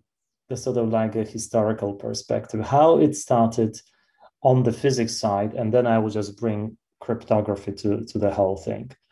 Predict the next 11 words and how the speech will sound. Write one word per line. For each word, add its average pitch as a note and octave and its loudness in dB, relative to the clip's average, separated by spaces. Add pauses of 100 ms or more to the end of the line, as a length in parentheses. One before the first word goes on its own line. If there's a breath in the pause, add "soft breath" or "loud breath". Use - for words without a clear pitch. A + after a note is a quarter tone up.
(500 soft breath)
So E3 8
about G#3 6
ninety E3+ 2
years C#3+ 4
ago, A2 2
Albert B2+ 0
Einstein, G2 -6
and, F#2+ -4 (180)
uh, A2 -2 (500)
together G#2+ 2
with, F#2+ -6